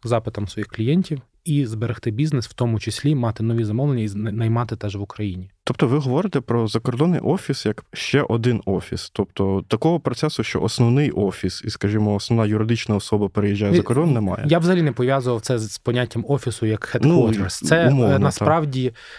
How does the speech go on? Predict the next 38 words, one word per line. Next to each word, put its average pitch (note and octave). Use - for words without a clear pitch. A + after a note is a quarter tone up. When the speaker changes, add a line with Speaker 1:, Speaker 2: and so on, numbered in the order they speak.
Speaker 1:
місце, D#3
де B2
перебувають B2
інженери, A#2+
Speaker 2:
Мгм. A#2
Speaker 1:
які A2+
працюють A2+
над A2
конкретним A2
проектом. F#2+
Speaker 2:
Мгм. B2+
Speaker 1:
Knowledge-холдери, B2+
якщо F#2+
можна G#2
так G2+
сказати. G2
Тобто A2+
для A#2
багатьох A#2+
клієнтів D3+
важливо, A#2+
щоб G#2+
knowledge-холдер B2
був, C3+
наприклад, A2
в -
Польщі C#3+
або B2
не A#2+
в A2+
Україні, D3
бо A2+
вони A#2
розуміють, A#2
що A#2+
його C3
можуть A2+
мобілізувати, A2